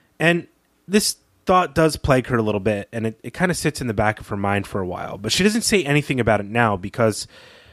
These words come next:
she doesn't want to offend the man who has offered to pay her so much money to play it.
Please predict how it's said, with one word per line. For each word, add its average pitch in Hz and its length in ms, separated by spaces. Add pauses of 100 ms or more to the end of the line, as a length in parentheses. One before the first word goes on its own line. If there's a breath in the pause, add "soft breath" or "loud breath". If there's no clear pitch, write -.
(280 loud breath)
she - 160
doesn't 233 120
want 247 120
to 170 60
offend 156 380
the 135 60
man 127 280
who 120 80
has 113 120
offered 123 460
to - 80
pay 107 180
her 98 120
so 110 240
much 101 280
money 143 300
to - 100
play - 240
it. - 160